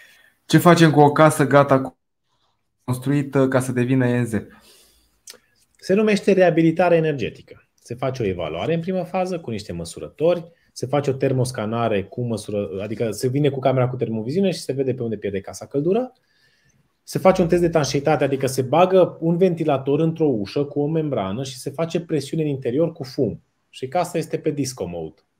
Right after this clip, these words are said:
Speaker 2: Așa, știi, ți iese fum din casă, zici că fumează. De fapt, pe acolo vezi cum îți iese aerul cald din casă într-un mod accelerat. Și pe baza de un astfel de buletin de analize,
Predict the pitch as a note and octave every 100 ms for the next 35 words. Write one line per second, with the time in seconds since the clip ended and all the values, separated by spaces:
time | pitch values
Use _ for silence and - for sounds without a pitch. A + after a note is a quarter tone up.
0 | _ - - - C3 C3 D3 C3 C3+ D3
1 | B2+ A#2 A#2+ G#2 - E2+ G#2 G#2 - G2
2 | G#2+ D3+ G3 G#3 - - - C#3+ F3 F#3+
3 | F3+ F#3+ F#3+ C#3+ D3+ F3+ E3+ - E3 D3+
4 | - D#3+ D#3 C3+ C#3 C3 - C3 B2+ G#2+
5 | G2+ B2 B2+ B2+ - B2 B2+ B2+ A2 A2
6 | G#2+ G#2 - - F2 - _ _ _ -
7 | - _ - C#3+ C#3 F#3 A3 F#3+ F3+ F3+
8 | F3 F#3+ E3+ D3+ C#3 D3 E3 D#3+ C#3 A2
9 | F#2+ G2 B2 E3